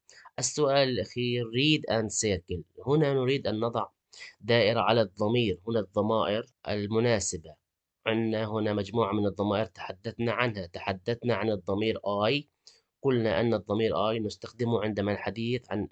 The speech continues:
عندما أريد الحديث عن نفسي. أما الضمير we نستخدمه عندما إذا كنا جماعة، نتحدث عن جماعة. we نحن نتحدث عن أنفسنا بشكل جماعي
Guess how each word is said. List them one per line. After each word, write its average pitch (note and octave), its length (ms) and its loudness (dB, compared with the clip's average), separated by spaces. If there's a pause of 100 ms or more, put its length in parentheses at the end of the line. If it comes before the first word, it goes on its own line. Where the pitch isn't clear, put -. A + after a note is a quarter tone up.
عندما A2 280 0
أريد G#2 220 -2
الحديث G#2+ 360 -8
عن A2 160 -2
نفسي. G#2+ 440 -4 (200)
أما A#2 260 0
الضمير A2 440 0
we A#2 420 0 (280)
نستخدمه A2+ 640 -4
عندما A2+ 520 0 (520)
إذا G#2+ 180 2
كنا A#2 360 4
جماعة، A#2 500 2 (360)
نتحدث G#2+ 640 -6
عن A2 160 0
جماعة. G#2+ 520 0
we A#2+ 520 0
نحن G#2 480 -4
نتحدث A2 560 -6
عن G#2 100 -4
أنفسنا G#2+ 460 -4
بشكل G2+ 400 -6
جماعي G#2+ 600 -2